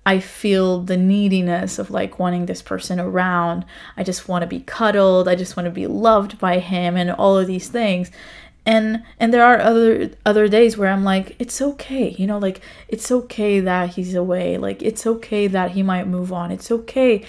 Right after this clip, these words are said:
that, like, we're going on separate paths and we might never cross paths again." Like, it gets to be okay.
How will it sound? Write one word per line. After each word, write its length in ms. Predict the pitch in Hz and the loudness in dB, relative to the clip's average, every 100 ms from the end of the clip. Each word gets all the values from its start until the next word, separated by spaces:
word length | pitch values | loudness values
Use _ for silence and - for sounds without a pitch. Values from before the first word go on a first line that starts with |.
| - - - - | -18 -20 -20 -4
that, 300 | 208 185 - | 0 2 2
like, 300 | 190 180 175 - | 2 2 0 -18
we're 460 | - - 214 226 233 | -16 -2 4 4 4
going 440 | 214 220 220 220 | 4 6 6 4
on 140 | 214 | 2
separate 500 | 208 - 202 214 202 | 0 -2 -2 -4 -8
paths 580 | - 220 254 - - - | -10 -6 -4 -4 -6 -8
and 280 | - 185 190 | -2 0 2
we 120 | 185 | 2
might 240 | 185 185 190 | 2 2 2
never 300 | 190 185 180 | 0 -2 -4
cross 360 | - 175 175 | 0 0 0
paths 440 | - 220 277 - - | -4 -2 -2 -4 -4
again." 300 | 175 175 170 | -2 -2 -4
Like, 200 | 180 - | -6 -6
it 80 | 208 | -4
gets 300 | 214 226 - | -2 -4 -6
to 140 | - | -8
be 220 | 185 185 175 | -4 0 0
okay. 460 | 180 175 - - | 0 -4 -6 -8